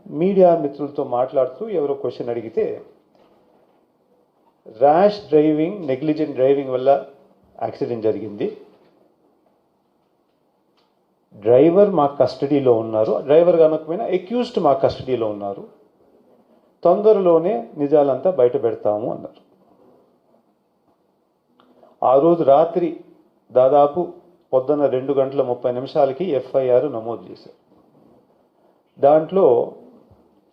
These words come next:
అక్యూజ్డ్‌లో నంబర్ వన్ టిప్పర్ డ్రైవర్, నంబర్ టూ టిప్పర్ ఓనర్, నంబర్ త్రీ మాఫియా డాన్ బుజ్జినాయుడు అని చెప్పేసి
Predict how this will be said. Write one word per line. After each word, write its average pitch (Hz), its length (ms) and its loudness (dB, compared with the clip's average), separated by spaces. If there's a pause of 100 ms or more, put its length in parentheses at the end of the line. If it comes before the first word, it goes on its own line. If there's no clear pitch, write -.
(1000)
అక్యూజ్డ్‌లో 165 800 -2 (140)
నంబర్ 123 320 -2
వన్ 147 220 -2
టిప్పర్ - 580 -2
డ్రైవర్, 113 400 2 (760)
నంబర్ 131 420 -2
టూ 196 140 -4
టిప్పర్ 139 560 -4
ఓనర్, 113 400 -2 (580)
నంబర్ 147 300 -4 (100)
త్రీ 214 320 -10 (520)
మాఫియా 139 420 2
డాన్ 151 340 0
బుజ్జినాయుడు 127 640 0
అని 117 140 -6
చెప్పేసి 123 600 -8